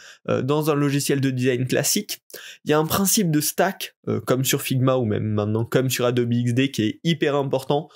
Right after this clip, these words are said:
surtout pour que là, bah, le site puisse vraiment s'adapter aux différentes tailles d'écran.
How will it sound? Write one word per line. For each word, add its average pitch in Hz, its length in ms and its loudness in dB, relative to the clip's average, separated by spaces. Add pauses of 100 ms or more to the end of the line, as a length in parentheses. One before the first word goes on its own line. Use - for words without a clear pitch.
(140)
surtout 139 420 0
pour - 220 -10
que 107 100 -4
là, 120 200 2 (240)
bah, 113 80 -2
le 110 100 -4
site - 440 0
puisse 104 160 -2
vraiment 117 280 0
s'adapter 143 840 0 (160)
aux 160 140 0
différentes 143 480 -2
tailles 135 180 2
d'écran. 131 460 -2